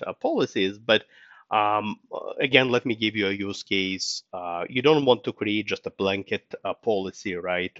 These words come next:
Um, uh, let's say you have to keep some information for seven years, but you only need to keep maybe some financial documents, uh, invoices, uh, anything that's a financial record.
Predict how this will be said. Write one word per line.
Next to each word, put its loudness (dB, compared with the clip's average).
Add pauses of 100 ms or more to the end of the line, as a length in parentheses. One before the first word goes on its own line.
Um, 0 (460)
uh, -4
let's -4
say 2
you -2
have -4
to -8
keep -10
some -8
information -8
for -16
seven -4
years, 2
but 0
you 6
only 4
need -4
to -6
keep 0 (340)
maybe 2
some -4
financial -4
documents, -4
uh, -6
invoices, -6 (480)
uh, -8
anything -4
that's -6
a -6
financial -8
record. 0